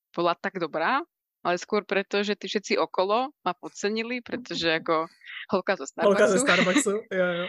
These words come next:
Speaker 1: <laughs> Jo. <laughs> Takže čím viac oni spravili chýb, tým, tým menej som ich spravila ja, pretože ja som strašne na tie ako pravidlá organizovaná, idem si v podstate, oškrtám si všetky body, aby som všetko mala a v podstate strategicky vymyslíš to tak, aby, aby,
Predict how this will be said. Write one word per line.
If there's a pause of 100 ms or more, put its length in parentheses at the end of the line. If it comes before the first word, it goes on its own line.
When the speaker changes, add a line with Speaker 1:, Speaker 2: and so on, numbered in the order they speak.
Speaker 1:
<laughs>
Jo.
<laughs>
Takže
čím
viac
oni
spravili
chýb,
tým,
tým
menej
som
ich
spravila
ja,
pretože
ja
som
strašne
na
tie
ako
pravidlá
organizovaná,
idem
si
v
podstate,
oškrtám
si (360)
všetky
body,
aby
som
všetko
mala
a (220)
v
podstate
strategicky
vymyslíš
to
tak,
aby, (560)
aby,